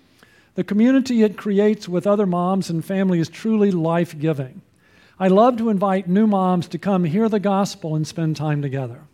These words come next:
So it's a place to be supported, invite moms to come and have community and hear support. And, and this was from one of the mentor moms. One of the things that's, uh, great about following Jesus is when we follow Jesus, everyone wins.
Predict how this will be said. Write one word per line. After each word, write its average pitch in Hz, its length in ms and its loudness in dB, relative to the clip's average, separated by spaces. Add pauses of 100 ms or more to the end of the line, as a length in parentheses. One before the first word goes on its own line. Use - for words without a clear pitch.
(520)
So 226 100 0
it's 196 100 0
a 208 80 2
place 233 320 0
to 208 80 -2
be 185 80 0
supported, 196 640 0
invite 185 400 0
moms 185 320 0
to 185 40 -6
come 185 380 0
and 156 160 -4
have 165 260 -4
community 175 500 -2
and 151 80 -2
hear 170 140 -2
support. 160 460 -8 (420)
And, 208 240 0
and 214 120 4
this 320 160 2
was 359 200 0
from 196 200 0
one 196 160 4
of 190 60 2
the 180 80 0
mentor 180 400 0
moms. 151 540 -4 (200)
One 277 140 0
of 370 60 2
the 370 60 0
things 262 260 0
that's, 202 220 -2 (180)
uh, 202 140 -2 (140)
great 214 240 2
about 180 220 2
following 202 380 2
Jesus 190 440 0
is 170 120 0
when 180 140 0
we - 40 -4
follow 214 260 0
Jesus, 180 400 -2
everyone 180 460 2
wins. 202 400 2